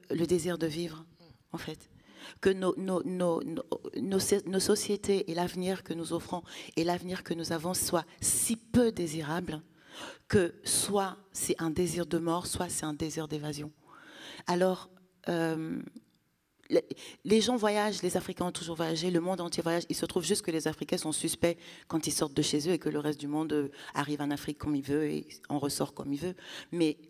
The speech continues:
on a toujours voyagé. Mais il y a une, une différence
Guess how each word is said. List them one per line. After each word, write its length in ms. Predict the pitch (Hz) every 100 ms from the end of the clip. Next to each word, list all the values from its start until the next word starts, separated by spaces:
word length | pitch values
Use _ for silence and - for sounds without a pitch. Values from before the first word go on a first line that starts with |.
| - -
on 120 | 165
a 80 | 160
toujours 300 | 196 190 180
voyagé. 480 | 165 156 147 151 - - - -
Mais 220 | 185 - - - -
il 80 | 196
y 80 | 202
a 60 |
une, 120 | 196 -
une 100 | 196
différence 480 | 190 - 214 240